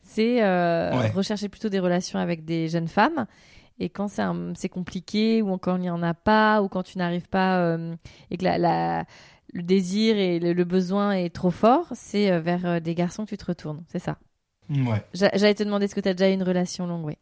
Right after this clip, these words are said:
Speaker 2: Bah, je, vers, euh, après lui, je pense que j'ai une relation longue d'un an et demi
Speaker 1: Mhm.
Speaker 2: avec, euh,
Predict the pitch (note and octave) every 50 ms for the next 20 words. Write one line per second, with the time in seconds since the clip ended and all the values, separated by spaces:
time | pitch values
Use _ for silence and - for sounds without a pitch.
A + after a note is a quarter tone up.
0 | _ _ - - B2 A#2+ A#2 C3 B2 - - A#2+ B2 B2 A#2+ B2 A#2+ A#2+ A#2+ A#2+
1 | A#2+ A#2+ A#2+ A#2+ A#2+ A#2 A#2 A2+ - - C3+ C3+ - - - D3+ D3+ D3+ D#3 E3+
2 | F3+ E3 D3 - D#3 D#3 - - A#2+ B2 B2 A#2+ A#2 B2 A#2+ B2 B2 A#2 - -
3 | B2+ B2 B2+ B2+ B2+ C3 B2 A#2 A#2 A#2+ A#2 A2+ A2 A2 A2 A2 A2 A2+ A2+ A2+
4 | A#2 A#2 A#2 A#2 A#2 A#2+ A#2+ A#2 A2+ A2+ A2+ A#2 A#2 A#2+ B2 C3+ D#3 G#3 - -
5 | _ - _ - G3 F3+ F3+ D#3+ F3 F3+ G3+ B3+ E4+ _ - - A2+ A#2 A2+ A2
6 | - - A2+ A2 G#2+ G#2+ G#2+ G#2+